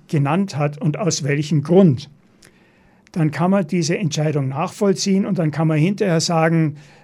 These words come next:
äh, der Wert vierzig, der festgeschrieben wurde, von uns Abgeordneten, der mag nicht das Ideale sein, aber wir sind zu der Überzeugung gekommen, dass das im Moment der realistisch erreichbare Wert ist und den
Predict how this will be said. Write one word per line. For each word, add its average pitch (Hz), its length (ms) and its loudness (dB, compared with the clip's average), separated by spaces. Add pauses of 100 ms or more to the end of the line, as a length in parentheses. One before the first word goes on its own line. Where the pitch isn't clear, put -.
(100)
äh, 147 540 0 (200)
der 151 180 2
Wert 151 280 2
vierzig, 190 680 2
der 151 320 0
festgeschrieben 175 800 0
wurde, 175 280 4
von 180 180 -2
uns 185 220 -2
Abgeordneten, 175 760 0 (260)
der 160 100 0
mag 151 260 0
nicht 196 260 -2
das 175 120 -2
Ideale 175 640 -2
sein, 131 380 -4 (440)
aber 175 400 2 (140)
wir 185 220 0
sind 185 260 -2
zu 185 100 -2
der 165 160 0
Überzeugung 156 560 0
gekommen, 165 520 -2
dass 160 200 -4
das - 380 -4
im 160 120 0
Moment 156 600 -2
der 160 160 -4
realistisch 151 600 0
erreichbare 156 720 -4
Wert 147 240 -2
ist - 160 -6
und 147 280 -4
den 170 320 2